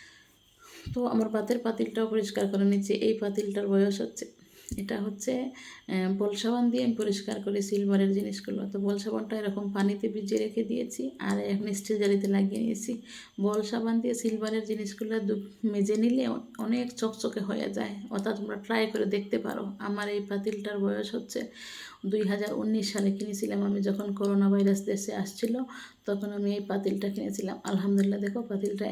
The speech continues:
এখনও নতুনের মতোই আছে, তাই না? তো আমি এটাও মেজে নিচ্ছি। আমি সিলভারের জিনিস মেজে, স্টিল জালি দিয়ে মে-, মাজি, চাকা বল সাবান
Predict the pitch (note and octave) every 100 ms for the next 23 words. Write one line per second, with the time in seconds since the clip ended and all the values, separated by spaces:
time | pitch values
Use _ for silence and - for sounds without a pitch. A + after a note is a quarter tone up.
0 | G3+ G3+ A3+ B3+ C4 - - A#3+ A3+ G#3+
1 | G3 G3 G3+ G3+ G3 G#3 G#3 G3 G#3 C#4+
2 | C4+ G3+ F#3 - - - - - - A#3+
3 | B3 B3 A3 A3+ A3+ A3 A#3 B3 A#3+ A#3
4 | A#3 A3+ B3+ B3+ A3+ G#3+ A3 A3 A3 A3
5 | A3 A3 G#3 A3 A#3 A3+ - - - -
6 | G#3 G#3 G3 G#3 G3+ G3 - G#3 - A#3+
7 | A3+ A3 G#3 G#3+ G#3+ A#3 A#3+ - - -
8 | - - - A3+ G#3+ G3+ G#3 G3+ A3+ C4
9 | - - - - - _ _ _ - A#3
10 | A3 A3 G#3 G3+ G3+ G#3+ G#3+